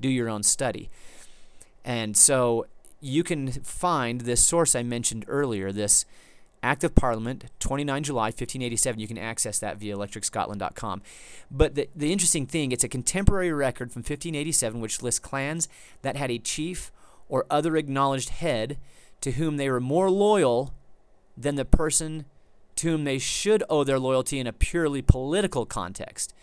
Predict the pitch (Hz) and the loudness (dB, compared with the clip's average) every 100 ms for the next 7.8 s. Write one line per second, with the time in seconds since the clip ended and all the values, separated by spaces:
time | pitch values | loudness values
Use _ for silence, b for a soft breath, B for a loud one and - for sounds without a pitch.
0 | b b b b b b 147 143 143 139 | b b b b b b -4 0 2 2
1 | - 147 - 160 135 120 123 120 120 - | 0 6 6 6 0 -2 -2 -2 -2 -2
2 | 120 110 101 - 139 98 95 B B B | -4 -2 0 0 0 -4 -8 B B B
3 | - 151 123 120 - - - 131 143 135 | 4 6 6 2 -2 -2 0 2 2 2
4 | 120 120 - 120 120 117 113 135 123 113 | 0 0 -4 -6 -4 -4 -4 -4 -4 -6
5 | 123 110 98 98 123 107 107 107 107 104 | -6 -4 2 4 4 2 -4 -4 -4 -4
6 | 104 95 98 - 95 - - - - - | -4 -4 -8 -8 -10 -10 -8 -8 -8 -12
7 | - - - 127 113 95 101 | -10 -6 -4 -4 -4 -4 -6